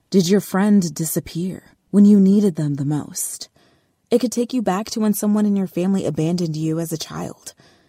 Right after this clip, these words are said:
And now, if you feel it in your relationships, it instantly takes you back to your childhood and those feelings of abandonment. When you get triggered, maybe you get angry or upset. You could sometimes even experience anxiety attacks or the fight or flight response,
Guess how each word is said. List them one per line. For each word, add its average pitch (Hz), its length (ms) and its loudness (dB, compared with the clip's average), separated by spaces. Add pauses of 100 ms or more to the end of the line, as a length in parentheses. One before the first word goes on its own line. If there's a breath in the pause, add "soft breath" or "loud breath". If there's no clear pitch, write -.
And 156 280 2
now, 156 400 2
if 190 160 -2
you 180 80 -2
feel 165 340 0
it 175 80 0
in 160 140 2
your 147 120 0
relationships, 151 840 -6 (320 soft breath)
it 214 160 2
instantly 226 480 2
takes - 380 -6
you 202 80 -2
back 160 320 -6
to - 120 -8
your 165 100 -4
childhood 160 540 -4
and 151 160 0
those 156 220 -4
feelings 156 460 -2
of 151 80 -4
abandonment. 151 840 -6 (400)
When 196 260 6
you 262 140 6
get 285 180 -2
triggered, 208 540 0
maybe 185 320 0
you 214 140 2
get 196 200 0
angry 185 520 2
or 160 180 -4
upset. - 580 -8 (520)
You 180 100 2
could 214 140 4
sometimes 196 540 2
even 202 220 4
experience 190 500 0
anxiety 180 480 0
attacks 151 400 -6
or 170 140 -2
the 160 80 -4
fight 160 260 -2
or 170 80 -2
flight 160 260 -4
response, - 640 -10